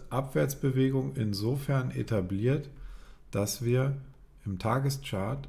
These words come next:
diesen übergeordneten Aufwärtstrend hier, das ist der übergeordnete Aufwärtstrend, den haben wir jetzt hier erstmals gebrochen.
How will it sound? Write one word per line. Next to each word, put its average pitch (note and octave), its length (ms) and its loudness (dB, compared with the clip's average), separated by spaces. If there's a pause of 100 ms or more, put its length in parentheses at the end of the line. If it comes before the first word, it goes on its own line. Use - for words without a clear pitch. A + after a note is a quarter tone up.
diesen G2 340 -6
übergeordneten G2 880 0
Aufwärtstrend G2 1000 -2
hier, B2+ 340 -4 (2250)
das A2+ 280 -6
ist - 160 -8
der A2+ 80 0
übergeordnete G#2+ 800 -2
Aufwärtstrend, B2 840 -4 (480)
den G#2+ 160 2
haben C3+ 140 6
wir C3+ 80 8
jetzt B2 260 6
hier A#2 260 0
erstmals G#2 840 0
gebrochen. E2+ 540 -4